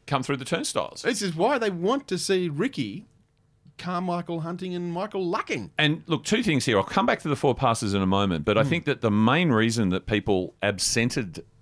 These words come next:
Speaker 1: Cogra Jubilee after the first fixture was, which the Raiders and, uh, um, Titans was transferred to Sydney because of the covid situation up in Brisbane.
Speaker 2: Hmm.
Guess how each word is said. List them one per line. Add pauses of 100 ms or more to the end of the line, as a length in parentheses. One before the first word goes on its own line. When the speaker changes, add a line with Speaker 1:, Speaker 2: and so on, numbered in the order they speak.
(240)
Speaker 1:
Cogra
Jubilee
after
the
first
fixture (640)
was,
which (100)
the
Raiders
and,
uh, (440)
um,
Titans
was
transferred
to
Sydney
because
of
the
covid
situation
up
in
Brisbane.
Speaker 2:
Hmm.